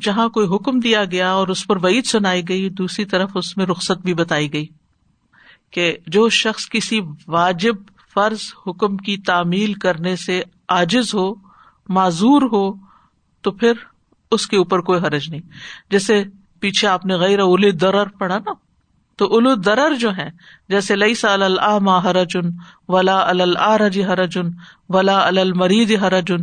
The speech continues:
سورۃ الفتح میں آتا ہے کہ اندھا، لنگڑا، بیمار، ان پہ کوئی گناہ نہیں، کوئی تنگی نہیں، یعنی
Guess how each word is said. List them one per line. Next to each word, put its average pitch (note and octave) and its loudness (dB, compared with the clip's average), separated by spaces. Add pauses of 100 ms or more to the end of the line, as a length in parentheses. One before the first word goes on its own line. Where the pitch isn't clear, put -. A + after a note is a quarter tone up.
(260)
سورۃ G3+ 2
الفتح G3 -2
میں F#3+ 0
آتا E3 0
ہے F3+ 0 (400)
کہ G3+ -2 (140)
اندھا، G3 2
لنگڑا، F3 0 (140)
بیمار، E3 0 (380)
ان A3 2
پہ G3+ 0
کوئی G#3 0 (400)
گناہ F3 2
نہیں، D#3+ -4
کوئی G#3 2
تنگی F#3 0
نہیں، D#3+ -4 (400)
یعنی F3+ 0